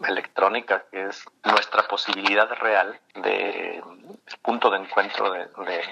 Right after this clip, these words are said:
los visitantes a la feria en el formato virtual, se parezca mucho a una visita física, es decir,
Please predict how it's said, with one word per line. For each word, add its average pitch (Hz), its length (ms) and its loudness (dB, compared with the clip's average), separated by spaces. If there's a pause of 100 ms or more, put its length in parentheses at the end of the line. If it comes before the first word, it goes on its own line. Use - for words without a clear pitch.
(280)
los 95 100 -10
visitantes - 540 2
a 110 60 4
la 101 120 0
feria 107 280 -2
en 110 120 -2
el 107 140 -6
formato 110 380 0
virtual, 127 420 0 (400)
se - 80 -16
parezca 123 380 6
mucho 127 360 4
a 117 80 8
una 117 220 2
visita 120 480 2
física, - 600 -2
es 104 100 -4
decir, 113 400 -2